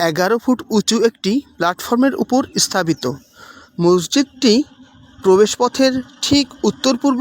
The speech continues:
কোণের দিকে অবস্থিত। এর প্রবেশপথ হতে দিঘি পর্যন্ত রয়েছে ইট দ্বারা তৈরি এক সিঁড়ি রয়েছে। এটি একটি বর্গাকৃতির এক গম্বুজ বিশিষ্ট মসজিদ।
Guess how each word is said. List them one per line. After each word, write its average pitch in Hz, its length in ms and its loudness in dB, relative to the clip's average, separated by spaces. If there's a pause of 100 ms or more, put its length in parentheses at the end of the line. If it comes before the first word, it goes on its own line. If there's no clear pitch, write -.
কোণের 262 320 0
দিকে 247 180 -2
অবস্থিত। 175 440 -2 (540)
এর 247 140 4 (100)
প্রবেশপথ 214 640 2
হতে 226 260 2 (460)
দিঘি 208 240 4
পর্যন্ত 277 440 2
রয়েছে 254 440 4 (440)
ইট 240 180 4 (100)
দ্বারা 220 320 2
তৈরি 196 280 6 (320)
এক 196 220 0
সিঁড়ি 247 320 0
রয়েছে। 180 380 2 (640)
এটি 247 220 -2
একটি 254 260 0 (340)
বর্গাকৃতির 208 680 0 (380)
এক 202 220 -2 (140)
গম্বুজ 220 300 0
বিশিষ্ট 185 360 -2 (260)
মসজিদ। 190 340 0